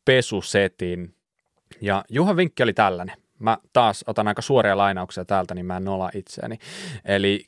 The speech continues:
krippien ja tangon välissä on toisinaan ärsyttävä pikku klappi. Tähän ratkaisuna vanha kunnon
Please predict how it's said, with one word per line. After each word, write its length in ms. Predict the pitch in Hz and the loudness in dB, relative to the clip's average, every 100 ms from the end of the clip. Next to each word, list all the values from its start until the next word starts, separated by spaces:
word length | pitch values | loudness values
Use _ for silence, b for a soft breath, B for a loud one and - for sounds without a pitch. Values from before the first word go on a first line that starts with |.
| - | -6
krippien 840 | 180 247 _ - 131 117 110 110 _ b b b b | -2 -2 _ 0 2 2 0 -4 _ b b b b
ja 80 | 107 | 2
tangon 400 | - 180 135 107 | 4 4 2 2
välissä 460 | 117 123 - - | 4 2 0 -2
on 100 | 92 - | -4 0
toisinaan 500 | 123 110 98 95 95 143 | 2 2 -2 -4 -2 -2
ärsyttävä 500 | 151 - 107 92 87 | -2 -4 -6 -6 -4
pikku 340 | 113 - 95 - - | -6 -8 -12 -6 2
klappi. 640 | 120 117 _ _ - 98 B B B B B B B B | 2 2 _ _ -18 -18 B B B B B B B B
Tähän 220 | 147 170 | 2 4
ratkaisuna 600 | 165 185 - 117 107 101 | 2 2 0 0 0 2
vanha 320 | 127 151 117 | 2 2 -2
kunnon 440 | - 104 101 95 | -4 -2 0 -2